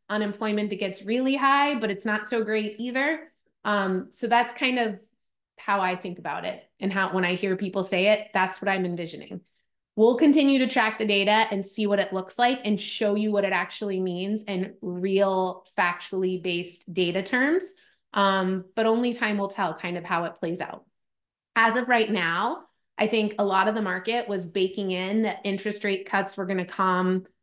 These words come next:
relatively soon, like, call it Mar-, you know, pre-June, maybe even by March. Um, the latest C P I report that came out last week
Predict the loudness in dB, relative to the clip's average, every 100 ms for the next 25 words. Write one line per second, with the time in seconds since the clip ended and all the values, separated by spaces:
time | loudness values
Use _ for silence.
0 | _ _ -2 2 4 4 0 -2 -2 -4
1 | -4 -4 -2 0 0 0 -4 -4 -10 -6
2 | 2 4 4 0 -8 _ _ -2 2 4
3 | 4 2 0 -2 0 -2 -6 0 2 2
4 | 0 0 2 2 2 2 -2 -4 -4 -2
5 | 0 -2 -4 -4 -6 -6 -10 -12 -18 _
6 | _ -2 2 4 4 4 2 4 4 4
7 | 2 0 -4 -2 0 2 2 0 0 -2
8 | -2 -8 -6 -2 0 0 0 0 -2 -6
9 | -2 0 -2 -6